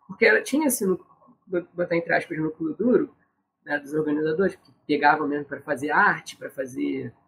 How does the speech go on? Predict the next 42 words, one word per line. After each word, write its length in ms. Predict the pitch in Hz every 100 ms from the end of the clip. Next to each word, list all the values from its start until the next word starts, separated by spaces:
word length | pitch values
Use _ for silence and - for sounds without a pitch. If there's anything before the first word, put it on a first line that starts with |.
| _
cuidar 220 | - 170 135
da 120 | 151
página, 600 | - 170 190 156 143 127
que 80 | -
tinha 160 | - 240
o 20 |
Instagram, 300 | - 139 127
tem 180 | - 190
o 40 |
Instagram 340 | 190 139 127 143
até 160 | -
hoje, 240 | 143 160 127
né? 160 | - - _ _ _ _
Facebook, 440 | - - 262 165 -
Instagram. 360 | - - - - _ _ _ _ _ -
É... 640 | 147 151 156 156 151 156 156 _ _ _ - _ _ _ -
Mas, 220 | 220 254
mas 180 | 254 277
o 40 |
pessoal, 560 | 330 311 359 285 220 214
que, 120 | 247 - - - 220 202
tanto 240 | 247 294
fulião 420 | 339 285 196 165
quanto 280 | 170 196 262
músico, 440 | 240 226 254 - -
queria 380 | 415 339 269
comemorar 560 | - 349 339 349 294 262
tal 160 | 349 202
dia, 320 | 262 330 302
aí 240 | 302 285 - _
fazia 240 | - 269 254
votação, 720 | 269 254 269 - 262 285 233
sempre 300 | - 381 381
dava 180 | 277 269
<laughs> 540 | 240 214 196 - - 254
aquela 280 | - 254
coisa 340 | 240 226 214 185
toda 180 | 190 185
que 100 | 185
a 40 |
gente 140 | 190
sabe, 200 | - 190